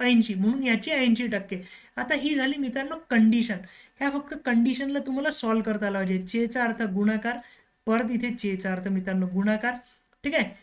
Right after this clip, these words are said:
पर्सेंटेजचा अर्थ काय झाला मित्रांनो? बघा एक लक्षात घ्या. ठीक आहे, इथे बघा एक, अ, गोष्ट समजून सांगतो. इथे ऑप्शन्स बघा,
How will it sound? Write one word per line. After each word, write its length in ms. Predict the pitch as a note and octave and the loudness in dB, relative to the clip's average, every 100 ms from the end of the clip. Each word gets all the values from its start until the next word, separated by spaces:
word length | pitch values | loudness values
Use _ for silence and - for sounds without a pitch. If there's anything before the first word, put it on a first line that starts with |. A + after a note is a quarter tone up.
| _ _ | _ _
पर्सेंटेजचा 720 | A3 G#3 G#3+ A#3 A3+ A#3+ - A#3 | 0 0 2 2 2 0 0 0
अर्थ 300 | A3+ F#3 A#3+ | 0 -4 -4
काय 160 | A#3+ | -2
झाला 180 | A#3+ A#3+ | -2 0
मित्रांनो? 300 | A#3 A#3 A#3+ C4 - - | 0 0 -4 -6 -14 -2
बघा 220 | A3+ C4+ | 2 4
एक 160 | B3+ B3+ | 4 2
लक्षात 300 | A#3+ - A#3 | 0 0 0
घ्या. 180 | G3+ F#3 - _ _ | 0 -4 -8 _ _
ठीक 100 | C#4 | -4
आहे, 160 | D4+ - - _ _ _ | -2 -4 -10 _ _ _
इथे 220 | G#3 A3 | -2 2
बघा 280 | B3 A3 B3 | 2 2 0
एक, 500 | B3 B3 B3 _ - | -2 -4 -6 _ -4
अ, 200 | A3+ G#3 | 0 0
गोष्ट 320 | G3 G#3+ G#3 | 2 2 2
समजून 380 | - A3+ A3 A#3 | 0 2 4 4
सांगतो. 380 | A3 G3 F#3 F#3 - - _ - | 2 0 -4 -10 -18 -20 _ -8
इथे 140 | B3 - | -2 0
ऑप्शन्स 560 | A#3 A#3 - D#4 C#4+ | 4 2 2 0 0
बघा, 220 | A#3+ G#3 | -2 -2